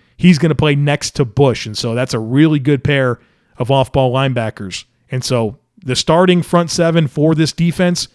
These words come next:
is outstanding. Really, really good football players. Now, their secondary is a bit of a different story because I think there's a mixed bag of players at corner and safety for them. At corner, the two outside guys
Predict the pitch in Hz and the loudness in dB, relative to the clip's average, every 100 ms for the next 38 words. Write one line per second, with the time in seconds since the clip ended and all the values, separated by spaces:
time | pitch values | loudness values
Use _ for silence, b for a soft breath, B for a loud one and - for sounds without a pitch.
0 | _ _ _ _ - 123 120 104 113 _ | _ _ _ _ -8 -4 -4 -4 -12 _
1 | - 127 127 - _ - - - 143 131 | -4 -2 -2 -4 _ -12 -12 -4 -4 -4
2 | 95 85 113 143 147 143 135 131 - 135 | -8 -14 -4 0 0 0 0 -2 -2 -4
3 | - 101 - 104 95 - - _ _ _ | -4 -8 -8 -12 -12 -18 -20 _ _ _
4 | 156 160 165 151 135 - 214 226 190 165 | 2 4 4 4 2 2 0 2 2 4
5 | 160 156 156 - 151 139 143 165 147 156 | 4 2 -2 0 0 2 2 2 2 0
6 | - 139 - - 220 170 139 127 147 143 | 0 -2 -4 0 2 4 2 0 0 2
7 | 143 165 156 156 135 127 139 170 - 127 | 2 2 0 0 2 0 0 -2 -4 -4
8 | 151 156 151 131 - - 147 143 127 117 | -4 -2 -2 -2 -4 -6 -2 -2 -2 -4
9 | - _ _ _ _ _ _ _ 127 127 | -8 _ _ _ _ _ _ _ -8 -4
10 | - 156 147 131 120 147 135 131 113 113 | 0 0 2 -2 -2 -2 -2 -4 -8 -8
11 | 95 82 _ _ _ 135 139 - 180 185 | -10 -12 _ _ _ -6 -4 0 2 2
12 | 160 143 - - 131 - 175 156 170 - | 2 -2 -6 -4 -4 2 4 4 0 0
13 | 147 131 131 127 127 120 | -2 -2 -2 -2 -2 -4